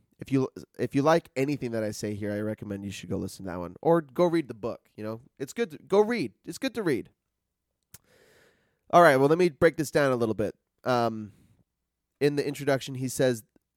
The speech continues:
uh, that this book is about why it's so hard for people to get along. He's,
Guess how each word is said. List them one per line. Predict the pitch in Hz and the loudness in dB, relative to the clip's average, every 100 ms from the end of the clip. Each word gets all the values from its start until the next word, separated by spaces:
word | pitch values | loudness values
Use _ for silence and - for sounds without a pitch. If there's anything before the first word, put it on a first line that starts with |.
| _ | _
uh, | 117 113 | 0 2
that | 107 101 | 0 -2
this | 139 - | -4 -2
book | 139 147 | 0 0
is | 143 127 | 0 -2
about | 107 123 117 | 2 2 2
why | 113 127 143 | 4 6 6
it's | 151 135 | 4 2
so | - - 160 185 208 | -4 0 4 6 6
hard | 196 139 127 120 | 6 6 6 2
for | 110 117 | -2 -10
people | - 131 123 123 123 - _ | -6 -6 -4 -2 -4 -8 _
to | 127 | -8
get | 120 | -4
along. | 120 117 107 92 - | -2 -2 -2 -6 -12
He's, | 120 107 | -14 -14